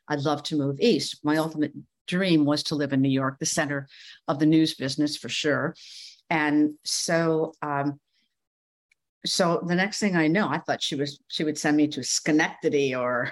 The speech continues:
you know, Hartford or someplace like that. I get a phone call from this television station, W C B S T V, and they invited me to come up for an audition, which is the, um, it's the, um, you know, it's the headquarters of the C B S network.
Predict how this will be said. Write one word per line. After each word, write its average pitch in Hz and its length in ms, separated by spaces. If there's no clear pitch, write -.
you 147 100
know, 135 140
Hartford 147 640
or 139 100
someplace 151 520
like 139 160
that. 196 200
I 180 80
get 196 120
a 185 80
phone 240 300
call 160 280
from 151 520
this 160 180
television 180 500
station, 139 420
W 147 240
C 147 200
B 131 140
S 131 160
T 131 140
V, 120 260
and 147 120
they 147 80
invited 143 420
me 147 100
to 143 80
come 127 240
up - 140
for 131 160
an 123 160
audition, 120 520
which 139 180
is 147 120
the, 117 160
um, 110 320
it's 139 280
the, 139 560
um, 117 520
you 139 100
know, 123 100
it's - 160
the - 180
headquarters 151 680
of 131 120
the 147 80
C 147 180
B 120 140
S - 160
network. - 360